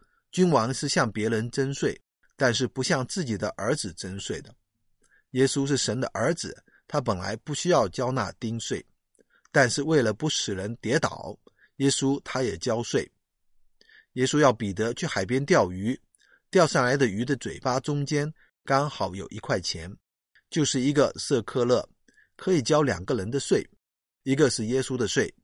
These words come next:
一个是彼得的税。这是耶稣所行的神迹。这个故事说明耶稣也是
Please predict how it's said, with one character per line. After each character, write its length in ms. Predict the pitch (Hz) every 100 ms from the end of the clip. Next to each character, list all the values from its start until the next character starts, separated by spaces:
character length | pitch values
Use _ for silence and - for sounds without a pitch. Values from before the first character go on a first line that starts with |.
| _
一 120 | - 120
个 140 | 120
是 200 | - 113
彼 200 | - 85
得 180 | 78 78
的 100 | 107
税。 200 | - 95 - _ _ _ _ _ _ _
这 120 | - 147
是 140 | 139
耶 160 | 156 160
稣 260 | 156 156
所 220 | 170 101
行 220 | 95 - 113
的 160 | 113
神 360 | - - 90 107
迹。 280 | 101 98 - _ _ _ _ _ _ _
这 120 | 190
个 120 | 151
故 220 | 127 185
事 280 | 139 170 139 -
说 160 | 151
明 160 | 127 127
耶 160 | 151 160
稣 280 | - 156 -
也 140 | 98
是 300 | 98 135 107